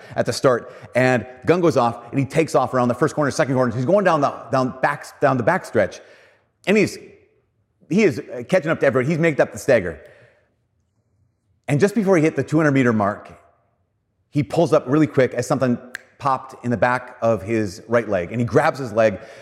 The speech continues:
and goes down to the ground. Meanwhile, everyone, all the other guys just blast past him. Twenty seconds later, the race is over. Twenty seconds later, first, second, and third, all taken.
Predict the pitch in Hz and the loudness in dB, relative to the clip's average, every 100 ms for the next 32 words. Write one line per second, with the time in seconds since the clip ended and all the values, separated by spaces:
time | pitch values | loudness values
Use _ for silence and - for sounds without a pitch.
0 | - 123 131 143 151 135 120 123 117 98 | -8 -2 2 4 2 0 0 0 0 0
1 | 131 180 143 127 151 151 147 160 165 139 | 0 2 2 2 2 2 2 2 2 0
2 | 120 110 120 104 131 147 151 - 127 110 | 0 0 -2 -8 -2 0 -2 -4 -4 -4
3 | - 107 82 - _ - 208 226 156 131 | -4 -8 -8 -16 _ -2 0 2 0 0
4 | 120 156 123 - 151 196 190 127 110 90 | 2 2 2 0 2 2 2 0 0 -2
5 | - - 226 220 180 139 156 123 - - | -12 -2 0 2 0 2 2 2 0 -2
6 | 190 202 180 147 147 170 165 127 - 143 | 2 2 2 -2 0 2 0 -2 -2 0
7 | 151 143 107 87 | 0 -2 -6 -10